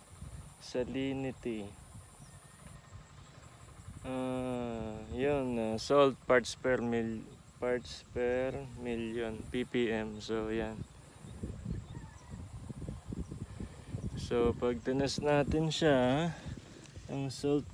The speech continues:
content niya ay, ah, uy, five hundred rin na yan. Five oh three na. So, nung sa isang palayan namin, dun sa isang area, ang galing irrigation ay around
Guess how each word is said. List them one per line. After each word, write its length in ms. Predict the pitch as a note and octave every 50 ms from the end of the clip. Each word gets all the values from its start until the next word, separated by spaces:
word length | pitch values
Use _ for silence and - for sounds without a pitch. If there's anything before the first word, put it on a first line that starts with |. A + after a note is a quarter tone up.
| - D#3
content 560 | D3+ D3+ D3+ C#3+ - - E3 D#3+ D#3 C#3+ -
niya 180 | C#3+ D#3 D3+ C#3 D3
ay, 160 | D3 C#3+ C#3+ C#3+
ah, 720 | C#3+ C#3+ C#3 C3+ C3 B2+ B2 A#2+ A#2 A2 G#2 G#2 G2 E2+ D#2 D2+ F2 G#2+ G2 - -
uy, 240 | C3 C3 C3+ C3 A#2+
five 320 | G2+ - - A#2 A#2+ A2+ A2 A#2+
hundred 480 | A#2+ A#2+ A#2+ A2+ A2+ A2+ A#2 A2 G#2+ - -
rin 160 | A2 A2+ A2+
na 240 | A2+ A2 - - -
yan. 260 | - - - - - - - - - - - - - - - - - - - - - - - - - - - - - - - - - - - - - - - - - - - - - - - - - - - - - - - - - - - - - - - - - - - - -
Five 260 | - B2+ B2+ B2+ A#2+ A#2+
oh 240 | C3 C3+ C3+ C3+ B2+
three 240 | A#2+ - C3 C3 C3
na. 400 | C3+ D3 D#3 D3+ C#3+ C3+ B2 A#2
So, 400 | G#2+ - - B2+ B2+ B2 B2+ B2+
nung 400 | C3 C3+ C3+ C3+ C3 C3 B2+ B2 - - - - - - - - - - - - - - - - - - - - - -
sa 240 | - - - B2 B2
isang 320 | B2+ A#2+ - C3 C3 C3 C3
palayan 480 | C3+ C3 B2+ C3 C3 C3 C3 C3 C3
namin, 480 | C3 B2+ B2+ B2+ B2+ B2 A#2 A#2 A#2 A#2
dun 160 | A#2 A#2+ A#2
sa 80 | A#2+ A#2+
isang 320 | A#2 A#2 - B2+ A#2+ A#2
area, 720 | - B2 A#2+ B2 B2 A2+ A#2 A#2 A#2+ A#2 A2 G#2+ G#2 A2
ang 160 | A2 A2 A2 A2+
galing 400 | A#2 A#2 A#2 A2+ C#3+ A#2+ G#2+ A#2+
irrigation 960 | A#2 A2+ A2+ - A#2 A2+ A2+ A2 G#2+ - - - B2 B2 B2 B2 A#2+ A2+ A#2
ay 400 | A2+ A2+ A2 G#2+ G#2+ A2 A2 A2
around 480 | A2 G#2+ G#2+ A2 A2 G#2+ G#2+ G2+ -